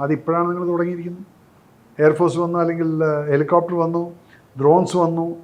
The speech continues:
ട്രേസേഴ്സ് വന്നു, ജി പി എസ് സിസ്റ്റം വന്നു, ഡെപ്ത് മെഷർമെന്റ് സിസ്റ്റം വരുന്നു. ഇതൊക്കെ നിങ്ങൾ ഈ പത്ത് ദിവസം മുന്നേ എന്തേ കൊണ്ടുവരാൻ?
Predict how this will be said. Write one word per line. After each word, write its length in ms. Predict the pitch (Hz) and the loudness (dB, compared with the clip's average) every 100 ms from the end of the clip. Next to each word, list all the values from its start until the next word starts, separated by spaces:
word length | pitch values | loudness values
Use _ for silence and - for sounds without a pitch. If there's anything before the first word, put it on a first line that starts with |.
| - _ - | -20 _ -2
ട്രേസേഴ്സ് 460 | 147 151 175 180 185 | 0 2 2 2 0
വന്നു, 200 | 170 170 170 160 | -2 -4 -6 -10
ജി 80 | 143 143 | -6 -2
പി 80 | 180 | -2
എസ് 100 | - | -2
സിസ്റ്റം 240 | 175 185 175 | -6 -4 -4
വന്നു, 200 | 165 165 170 165 _ - - 135 131 | -4 -6 -10 -14 _ -20 -12 -4 2
ഡെപ്ത് 240 | 147 - 185 | 2 2 -2
മെഷർമെന്റ് 460 | 170 180 180 170 165 156 139 | 0 -2 -2 0 -2 -4 -8
സിസ്റ്റം 260 | 160 - 185 170 | -10 -6 -2 -2
വരുന്നു. 200 | 170 170 - _ _ 170 | -2 -6 -12 _ _ -6
ഇതൊക്കെ 220 | 247 269 262 | -4 0 0
നിങ്ങൾ 140 | 247 254 | 2 2
ഈ 20 | - | 2
പത്ത് 140 | 170 214 | -2 -2
ദിവസം 180 | 208 220 | -4 -4
മുന്നേ 160 | 214 208 | -2 -2
എന്തേ 160 | 180 190 | -2 -2
കൊണ്ടുവരാൻ? 400 | 180 156 147 147 | -2 -2 -2 -2